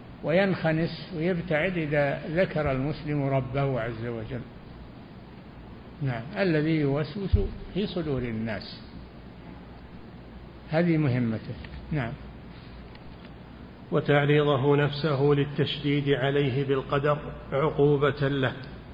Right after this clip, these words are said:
Speaker 1: ها؟
Speaker 2: وتعريضه نفسه للتشديد عليه بالقدر
Speaker 1: ل-،
Speaker 2: عقوبة.
Speaker 1: ل-، ليش؟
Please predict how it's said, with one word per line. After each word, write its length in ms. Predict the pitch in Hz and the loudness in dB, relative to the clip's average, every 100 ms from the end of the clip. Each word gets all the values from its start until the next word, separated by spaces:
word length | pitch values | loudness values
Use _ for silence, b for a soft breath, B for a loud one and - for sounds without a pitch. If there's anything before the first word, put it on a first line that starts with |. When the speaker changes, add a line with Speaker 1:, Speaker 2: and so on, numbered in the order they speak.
| - - - - - - | -14 -14 -14 -16 -14 -6
Speaker 1:
ها؟ 280 | 151 165 208 - - - - - - - | -2 0 -2 -6 -14 -16 -16 -16 -10 0
Speaker 2:
وتعريضه 800 | 151 143 127 143 143 139 131 127 | 2 4 4 4 4 4 4 4
نفسه 400 | 139 135 151 143 - - - | 4 2 -2 -2 -6 -10 -2
للتشديد 760 | 139 - 143 127 151 147 139 | -2 0 0 0 0 0 2
عليه 540 | 139 127 139 147 127 139 | 2 2 2 2 2 2
بالقدر 500 | 143 131 147 131 117 - - - | 0 2 2 2 0 -6 -12 -2
Speaker 1:
ل-، 40 | 165 | 2
Speaker 2:
عقوبة. 460 | 143 165 147 165 | 4 6 6 6
Speaker 1:
ل-، 280 | 160 156 160 | 2 0 0
ليش؟ 300 | 147 160 202 | 2 2 0